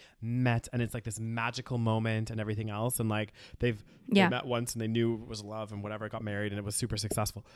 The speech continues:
Speaker 2: Right, right, right.
Speaker 1: But, like, I do feel like that doesn't happen as often. Like, you know
Speaker 2: No,
Speaker 1: what I
Speaker 2: no,
Speaker 1: mean?
Speaker 2: don't, like, don't get me wrong. Yeah, totally. Like, and don't get me wrong. Like,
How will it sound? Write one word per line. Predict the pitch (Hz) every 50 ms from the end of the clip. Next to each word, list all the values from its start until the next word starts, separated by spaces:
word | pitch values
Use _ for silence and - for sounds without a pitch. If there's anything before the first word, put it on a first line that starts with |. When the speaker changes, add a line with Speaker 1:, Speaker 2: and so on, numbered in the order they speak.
| - - - _ _ - -
Speaker 2:
Right, | 202 208 196
right, | 190 190 185
right. | 180 175 180
Speaker 1:
But, | 147 143 135
like, | 139 135 135 -
I | 120 123
do | 117 131 135
feel | - 151 139
like | 131 127 - - - 113 101
that | 123 113 120 - _ _ _ _ _ _ _ -
doesn't | 123 120 107 120 110 - _ - - - - - - - - - -
happen | - - - 110 104 - 120 113 110
as | 104 101
often. | 104 98 101 - - 135 143 170 208 269 _ -
Like, | 127 113 110 110 110 110 104 - - - - -
you | 123 123
know | 120 -
Speaker 2:
No, | -
Speaker 1:
what | -
I | -
Speaker 2:
no, | -
Speaker 1:
mean? | 107 123
Speaker 2:
don't, | 143 320 349 - - - - - _ _ _ _ -
like, | 262 - -
don't | - 294 285
get | 359 349
me | 339 277
wrong. | 220 - -
Yeah, | 220 247 233 - -
totally. | - 294 269 220 185 165 165 185 -
Like, | 214 214 202 -
and | - 233 233 233 214
don't | 254 262
get | 330 320
me | 302 262
wrong. | 208 185 175 185 208
Like, | 202 180 180 180 -